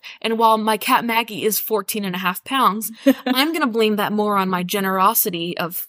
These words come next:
Speaker 1: giving her food 'cause she's so freaking cute than more of their food <laughs> brand.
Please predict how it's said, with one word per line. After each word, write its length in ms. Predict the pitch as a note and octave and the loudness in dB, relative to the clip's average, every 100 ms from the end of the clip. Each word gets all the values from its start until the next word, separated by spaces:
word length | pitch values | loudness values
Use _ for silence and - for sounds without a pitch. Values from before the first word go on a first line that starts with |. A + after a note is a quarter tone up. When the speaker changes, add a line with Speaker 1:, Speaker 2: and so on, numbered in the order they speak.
| G3 | -2
Speaker 1:
giving 260 | G#3 G3+ F#3 | -2 -2 -4
her 120 | F#3 | -4
food 340 | - B3 A#3+ | -2 -2 -4
'cause 140 | - G#3 | -4 -6
she's 180 | F#3+ | -6
so 140 | - F#3 | -4 -4
freaking 600 | - - A#3 A3 F3 F3 | -6 -4 -4 -4 -6 -6
cute 460 | - D4+ D#4 A#3 - - - - - _ | -2 2 4 2 -2 -20 -20 -20 -20 _
than 320 | F#3+ G#3+ G3+ | -2 0 2
more 220 | G#3+ G#3 G3+ | 2 2 2
of 80 | |
their 160 | G3+ G3+ | 2 -2
food 320 | - B3+ C4 | -2 0 0
<laughs> 60 | G3 | -2
brand. 500 | D#4 B4+ E4+ E3+ D#3+ | 0 2 0 -2 -10